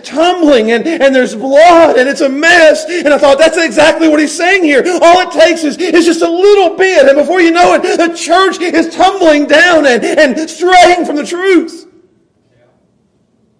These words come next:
You know, that happens in your life too. All it takes is a little bit. And before you know it, you go to the next one. Hold on to the, the truth and then a good conscience.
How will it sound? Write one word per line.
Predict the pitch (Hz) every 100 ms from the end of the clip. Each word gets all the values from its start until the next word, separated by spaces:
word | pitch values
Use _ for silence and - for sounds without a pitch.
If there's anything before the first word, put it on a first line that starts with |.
| _ _ _ _
You | -
know, | 208
that | 202
happens | 196 190 190
in |
your | 202 240
life | 220 170 170
too. | 214 - - _ _ _ _ _ _ _ _
All | 202 214
it |
takes | - 240 240
is | 208
a |
little | 196 277 330 330
bit. | 339 370 - _ _ _ _ _ _ _ _ _ _ _ _ _ _ _ _ _ -
And |
before | 143 170 170
you | 160
know | 175 220
it, | 156
you |
go | 165
to | 170
the | 156
next | 190 226 -
one. | - 113 _ _ _ _ _ _ _
Hold | 196 202
on | 208
to | 185
the, | 165 -
the | 175
truth | 160 214 269 254 196
and | 185
then | 190 170 - _ _ _ _ _ _ _ _ _ _ _ _ _
a | 147
good | 180 180
conscience. | 202 277 285 107 90 -